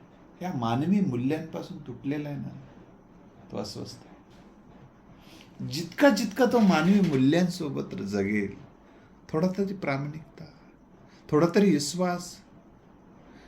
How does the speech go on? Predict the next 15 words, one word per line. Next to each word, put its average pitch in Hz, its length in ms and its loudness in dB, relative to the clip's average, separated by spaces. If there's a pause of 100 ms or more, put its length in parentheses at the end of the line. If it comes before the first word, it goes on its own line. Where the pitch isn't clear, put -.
(100)
विश्वासघातकी 175 760 2
माणसांना 185 580 4
जाऊन 190 180 0
विचारा 139 360 -2
एकांतात, 104 560 -4 (1300)
तू 135 80 -2
दुसऱ्यांचा 127 580 -2
विश्वासघात 117 680 -4
ब-, 107 200 -12 (220)
करून 110 340 0 (1000)
तू 113 80 -4
जे 113 140 -2
मोठा 104 320 0
झालेला 104 400 -6
आहेस, 87 320 -10